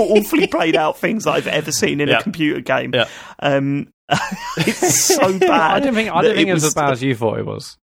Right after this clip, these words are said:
Speaker 1: Uh, it was like it was dropped into, like, from another game. It was so
Speaker 2: <laughs>
Speaker 1: bad. But, but what I will say is that, eh, apart from that,
Speaker 2: Mm.
Speaker 1: everything just blew me away.
Speaker 2: Yeah.
Speaker 1: Everything up until the end of that chapter six was like,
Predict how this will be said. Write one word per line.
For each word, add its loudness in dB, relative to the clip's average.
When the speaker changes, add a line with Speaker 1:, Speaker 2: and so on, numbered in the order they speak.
Speaker 1:
Uh, 2
it 0
was -4
like 0
it 0
was -4
dropped -2
into, 0
like, -2
from -2
another -2
game. -2
It -4
was -2
so 2
Speaker 2:
<laughs> -2
Speaker 1:
bad. -6
But, 0
but 0
what -2
I 2
will 0
say -2
is -6
that, -8
eh, 0
apart -4
from -10
that, -4
Speaker 2:
Mm. -6
Speaker 1:
everything -4
just -14
blew 0
me -2
away. -6
Speaker 2:
Yeah. -4
Speaker 1:
Everything -2
up -2
until -4
the -6
end -4
of -16
that -6
chapter -6
six -10
was -12
like, -10